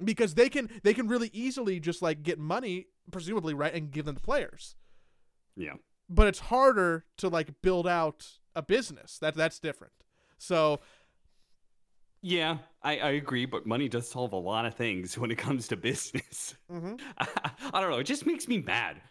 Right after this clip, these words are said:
Speaker 2: when I see these sorts of things, just because, uh, I mean, to be honest, I feel like esports is full of a lot of idiots,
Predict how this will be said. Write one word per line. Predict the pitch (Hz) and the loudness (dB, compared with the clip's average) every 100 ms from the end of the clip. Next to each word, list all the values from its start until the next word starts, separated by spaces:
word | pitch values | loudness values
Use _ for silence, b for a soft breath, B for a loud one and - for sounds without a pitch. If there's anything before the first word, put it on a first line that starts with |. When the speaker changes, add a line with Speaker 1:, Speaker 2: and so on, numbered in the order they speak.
| _ | _
Speaker 2:
when | 120 | -2
I | 123 | -2
see | - 156 | -2 -2
these | 135 110 | -2 -2
sorts | 113 98 | -4 -4
of | 98 | -4
things, | 98 85 - | -4 -4 -4
just | 143 147 | -6 -4
because, | 147 127 110 - - | -2 -2 -2 -6 -14
uh, | 123 110 87 | -12 -10 -4
I | |
mean, | 120 107 92 | -2 0 -2
to | - | -4
be | 110 | -4
honest, | 117 95 87 | -2 -4 -6
I | 92 | -8
feel | - 95 | -4 -4
like | 92 | -4
esports | 98 95 95 85 85 | -6 -8 -6 -8 -10
is | - | -12
full | 92 85 | -8 -8
of | - | -8
a | 71 - 82 | -14 -18 -14
lot | 82 85 85 80 | -8 -2 -2 -2
of | 76 | -6
idiots, | 76 71 69 - | -8 -8 -10 -14